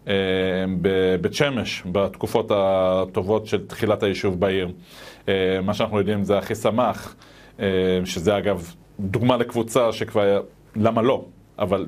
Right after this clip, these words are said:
גם חריש אפילו, באלפיים ושלוש עשרה, היא נבנתה כולה במסגרת קבוצות רכישה. ולמה? כי בקבוצות רכישה, מעבר לעובדה שיש פה עלויות קצת יותר זולות פה ושם, נדבר על זה עוד מעט, אנחנו יכולים לשלוט על זהות הרוכשים. זאת אומרת, אם אנחנו באים לקנות דירה במסגרת קבלן,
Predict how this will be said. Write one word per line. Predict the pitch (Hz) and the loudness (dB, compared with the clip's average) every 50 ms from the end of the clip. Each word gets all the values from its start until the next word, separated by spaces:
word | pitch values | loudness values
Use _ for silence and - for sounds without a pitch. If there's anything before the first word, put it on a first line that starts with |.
| 95 98 92 | -6 -4 0
גם | 104 117 117 120 120 - | 0 0 0 0 -4 -10
חריש | - - - 131 113 139 170 - - | -8 -4 -2 0 0 0 0 -2 -2
אפילו, | 135 - - 90 90 90 | -4 -4 -4 -4 -2 0
באלפיים | 90 92 90 - 123 123 127 127 | 0 0 0 0 0 0 0 0
ושלוש | 131 - - 202 202 208 | -2 0 0 0 0 0
עשרה, | 202 196 - 196 208 208 208 202 - - - - _ _ - | -2 0 2 2 2 2 2 -2 -10 -20 -20 -20 _ _ -4
היא | 127 123 | -2 0
נבנתה | 123 120 123 120 160 160 | 0 0 0 0 -2 -2
כולה | - - 139 135 151 151 | -2 0 2 2 2 2
במסגרת | 139 135 123 98 104 117 120 120 | 0 -2 -4 -2 -2 -2 -2 -2
קבוצות | - 107 98 104 - 98 87 | -4 -6 -6 -4 -4 -2 -2
רכישה. | 95 - 107 - - 85 78 85 | -4 -4 -6 -4 -4 -4 -2 0
ולמה? | 95 104 95 90 87 82 98 120 120 - | 0 0 2 0 0 0 0 -2 -4 -4
כי | - | -6
בקבוצות | 95 90 - 104 147 165 165 | -6 -6 -4 -2 -2 -2 -2
רכישה, | 160 - 107 107 - 139 135 120 117 - - - - - - - - - - - - | -2 -4 -4 -2 0 2 2 2 0 -4 -8 -18 -20 -20 -20 -20 -20 -20 -18 -6 -2
מעבר | 92 101 107 131 147 139 | 0 2 2 4 2 2
לעובדה | 120 98 85 82 107 104 | 2 0 0 0 0 0
שיש | 104 - - 101 104 101 - | 0 0 0 0 0 0 -2
פה | - - 101 98 - | -4 -2 -2 0 0
עלויות | - 107 98 95 101 107 104 104 - | 0 0 0 2 2 2 0 0 -4
קצת | - - - - 101 | -6 -4 -2 -2 -2
יותר | 98 - 113 107 | -2 0 0 0
זולות | 95 95 95 101 95 - | 0 0 0 0 -2 -2
פה | - 113 98 | -2 -4 -2
ושם, | 90 90 - - 123 117 107 95 | -2 -2 -2 -2 -2 0 0 -2
נדבר | 87 85 80 90 82 95 95 | -4 -2 -2 -2 0 0 0
על | 92 90 | 0 0
זה | 90 110 | 2 2
עוד | 110 110 113 | 2 2 2
מעט, | 147 170 170 170 170 - - - - - - _ _ - | 2 2 0 0 -2 -4 -10 -16 -20 -20 -20 _ _ -6
אנחנו | 113 107 - 117 | -6 -4 -2 -2
יכולים | 107 110 120 139 131 | 0 0 0 0 -2
לשלוט | 117 - - 117 113 - | -2 0 0 0 0 0
על | 113 98 | -2 -2
זהות | 87 82 98 95 92 - | -2 -2 -2 -2 0 -2
הרוכשים. | 85 80 80 - - - - - - | -2 -4 -4 -6 -6 -8 -8 -8 -10
זאת | - - - | -8 -4 0
אומרת, | 104 123 139 135 123 - 156 | 2 2 4 2 2 0 0
אם | 160 147 | 0 0
אנחנו | 135 131 - - 104 | 0 0 0 0 0
באים | 104 107 107 101 | 0 0 0 0
לקנות | 98 98 104 101 90 | -2 -2 -2 0 0
דירה | 82 90 87 104 104 101 80 80 80 | 0 0 2 2 2 2 0 -2 0
במסגרת | 90 87 85 82 85 82 85 107 107 107 104 | 0 0 0 0 -2 -2 0 0 2 0 0
קבלן, | - 107 90 101 127 143 | 0 -2 0 2 2 0